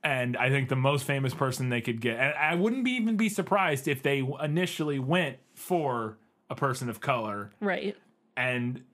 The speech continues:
Speaker 1: none of them <laughs> wanted to do it. And then they ended on Alanis Morissette, and they're like, "All right, well, <laughs> that's what we're
Speaker 2: All
Speaker 1: doing.
Speaker 2: right, I guess.
Speaker 1: You're the most famous singer we can get."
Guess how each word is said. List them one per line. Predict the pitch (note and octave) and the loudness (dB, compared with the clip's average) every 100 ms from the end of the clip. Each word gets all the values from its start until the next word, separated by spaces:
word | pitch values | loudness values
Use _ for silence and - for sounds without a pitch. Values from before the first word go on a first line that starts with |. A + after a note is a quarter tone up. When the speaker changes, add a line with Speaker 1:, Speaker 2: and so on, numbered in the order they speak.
| - | -6
Speaker 1:
none | D#3+ C#3 B2+ B2+ C3 B2+ | -2 0 0 2 2 0
of | B2 - | -2 0
them | G3+ E3 | 2 4
<laughs> | A3+ | 4
wanted | G3 F#3 | 4 4
to | E3 | 2
do | - D#3+ C#3 | 4 4 4
it. | B2 A#2+ | 0 0
And | C#3+ D3 | 0 2
then | C#3+ | 0
they | C#3 C#3+ | 2 2
ended | C#3+ C3+ C3 | 2 2 2
on | B2+ B2+ B2+ C3+ | 2 0 -2 -4
Alanis | C#3 C3 A#2+ A#2 A2 | -4 -2 -2 -2 -4
Morissette, | A2+ G#2+ - G#2+ | -4 -4 -6 -6
and | G#2+ | -6
they're | G#2 | -6
like, | G#2 | -4
"All | G#2+ | -6
right, | F#2+ G2 - | -6 -10 -8
well, | A2+ A#2 C3+ | -8 -6 -6
<laughs> | G#3 G#3+ | -2 0
that's | D#3 C#3+ | 0 0
what | D3 A#2+ | -2 0
we're | G3+ | 0
Speaker 2:
All | |
Speaker 1:
doing. | G#3+ F3+ | 0 0
Speaker 2:
right, | - C3 - | 0 -4 -4
I | F#3+ F#3 | -4 -4
guess. | - - G#3 G#3+ - - | -6 -4 -4 -4 -10 -6
Speaker 1:
You're | A2+ B2 | 0 2
the | B2+ | 2
most | C3+ C3 | 2 0
famous | C3 B2 A#2+ A#2 | -2 -2 -2 -4
singer | - A#2+ A#2 | -6 -4 -2
we | A2 A2 | -2 -4
can | A2 G2+ | -4 -6
get." | G2+ | -8